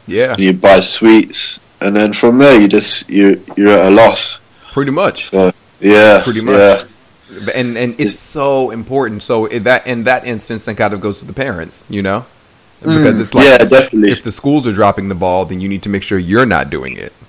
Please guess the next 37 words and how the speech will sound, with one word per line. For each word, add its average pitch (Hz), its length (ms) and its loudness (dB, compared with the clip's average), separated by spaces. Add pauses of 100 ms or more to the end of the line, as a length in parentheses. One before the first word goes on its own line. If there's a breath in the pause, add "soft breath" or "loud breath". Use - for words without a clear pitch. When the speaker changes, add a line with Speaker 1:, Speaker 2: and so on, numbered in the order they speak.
Speaker 1:
you 98 120 -8
know? 98 240 -6
Speaker 2:
Of 123 220 4
course, 127 500 2
of - 240 -4
course. 113 380 0
But 127 160 4 (280)
a-, 131 60 6
again, 139 340 4
I 143 100 2
can 120 200 -6
s-, - 180 -16 (500 loud breath)
I - 80 -4
can 139 200 -4
sort 190 360 4
of - 220 -6 (120)
sympathize 127 920 2 (240)
with 123 260 -2
parents 127 360 0
sometimes 127 760 0
because 107 380 -2
they 104 140 2
have, 101 340 0 (580 soft breath)
I 123 100 4
don't 117 120 6
know 104 140 2
how 131 240 4
many 123 160 0
kids. 120 580 -2 (600)
Some 120 200 -4
people 110 200 0
are 104 40 2
struggling 104 420 0
with 90 80 -4
money. 113 640 2
Speaker 1:
Right. 90 440 -2
Speaker 2:
Um, 95 480 0